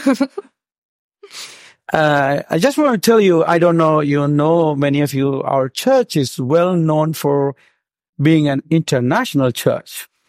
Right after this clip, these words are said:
Speaker 1: Also viele von euch wissen vielleicht nicht, dass unsere Gemeinde sehr bekannt ist dafür, dass wir eine internationale Gemeinde sind.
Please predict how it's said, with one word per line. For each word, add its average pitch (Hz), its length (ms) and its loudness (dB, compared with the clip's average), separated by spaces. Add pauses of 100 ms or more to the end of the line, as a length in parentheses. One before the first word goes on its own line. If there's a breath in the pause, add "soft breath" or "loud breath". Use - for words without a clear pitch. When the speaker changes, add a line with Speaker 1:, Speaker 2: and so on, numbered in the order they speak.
(280 soft breath)
Speaker 1:
Also 208 440 0
viele 233 260 -2
von 220 180 -2
euch 214 380 -2
wissen 220 240 -2
vielleicht 220 300 -2
nicht, 226 280 -2
dass 208 200 -2
unsere 240 340 -2
Gemeinde 214 560 0
sehr 208 340 2
bekannt 214 360 -2
ist 208 220 -6
dafür, 202 260 -2
dass 202 260 -4
wir 196 140 -2
eine 196 200 -4
internationale 202 800 -2
Gemeinde 180 460 -4
sind. 180 340 -10